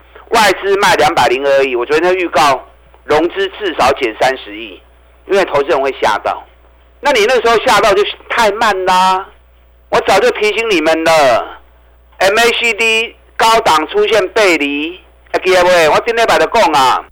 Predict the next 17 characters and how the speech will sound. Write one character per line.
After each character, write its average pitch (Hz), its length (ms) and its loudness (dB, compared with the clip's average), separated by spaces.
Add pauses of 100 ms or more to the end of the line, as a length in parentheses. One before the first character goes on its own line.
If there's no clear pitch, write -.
(320)
，M - 140 0
A 226 120 2
C 240 160 -2
D 233 100 -2
高 226 160 2
档 180 220 0
出 208 100 -2
现 202 240 0
背 196 240 2
离， 156 400 -4 (760)
涨 170 200 2
高 240 140 2
的 233 80 2
股 165 180 -4
票 214 140 0 (320)
紧 214 200 -4
走 233 100 2